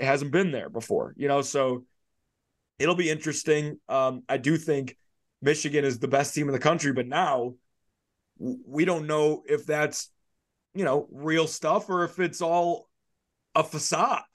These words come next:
if we, if it's all, if it's all fake, if it's all unfair. And, and this is the drive lane stance is we don't know shit,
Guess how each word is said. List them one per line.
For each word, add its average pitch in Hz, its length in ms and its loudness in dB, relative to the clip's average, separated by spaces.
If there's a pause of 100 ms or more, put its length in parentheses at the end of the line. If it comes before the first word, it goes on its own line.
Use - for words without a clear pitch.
if 151 160 -4
we, 170 100 2 (100)
if 156 120 -2
it's 156 120 -6
all, 165 460 2 (460)
if 143 140 -2
it's 165 140 0
all 170 180 4
fake, 190 460 0
if 156 140 0
it's 147 180 -4
all 160 440 2 (340)
unfair. 165 720 2
And, 156 160 -2
and 151 300 -2 (480)
this 202 200 2
is 139 260 -4 (220)
the 156 80 -4
drive 170 280 2
lane 160 200 0
stance 151 380 0
is 131 240 -4 (160)
we 220 160 0
don't 147 180 2
know 131 160 0
shit, 123 400 0